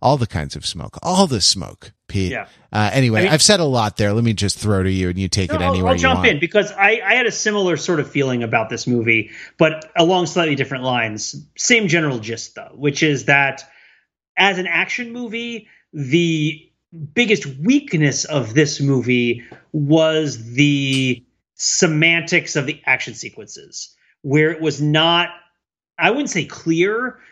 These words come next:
Speaker 2: but it was difficult to, to even overlay onto them a sense of meaning. Uh,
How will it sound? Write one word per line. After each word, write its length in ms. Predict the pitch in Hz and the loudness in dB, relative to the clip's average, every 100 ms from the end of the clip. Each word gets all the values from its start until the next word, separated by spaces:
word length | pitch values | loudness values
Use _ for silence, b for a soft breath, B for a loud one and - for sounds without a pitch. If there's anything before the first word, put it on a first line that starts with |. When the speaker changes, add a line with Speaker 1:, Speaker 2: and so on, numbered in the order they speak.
| b 156 | b -12
Speaker 2:
but 380 | 139 160 160 175 | 0 2 2 0
it 40 | |
was 300 | 175 160 147 | 0 0 -4
difficult 720 | 160 - 220 226 247 220 - - | -12 -2 0 0 0 -2 -2 -8
to, 100 | 170 | -12
to 120 | 190 | -4
even 260 | 190 160 170 | 0 0 2
overlay 500 | 180 180 175 160 143 | 2 2 2 2 2
onto 320 | 135 135 143 147 | 0 -2 -2 2
them 360 | 156 151 151 | 2 2 0
a 120 | 143 | -4
sense 420 | 123 - 147 139 135 | -8 0 0 2 -2
of 180 | 113 | -2
meaning. 600 | 117 127 151 202 240 247 b b b b b _ - | 0 2 2 2 -2 -8 b b b b b _ 0
Uh, 220 | 139 | 2